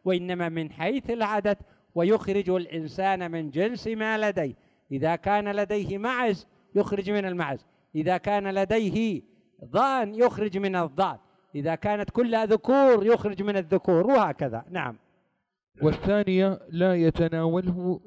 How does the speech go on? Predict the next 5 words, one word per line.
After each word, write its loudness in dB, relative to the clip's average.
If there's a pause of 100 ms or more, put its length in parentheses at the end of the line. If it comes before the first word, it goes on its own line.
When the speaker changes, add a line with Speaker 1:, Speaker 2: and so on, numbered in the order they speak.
Speaker 2:
لأنه 4
لا 2
يتناوله 0
الاسم -4
عرفا. -2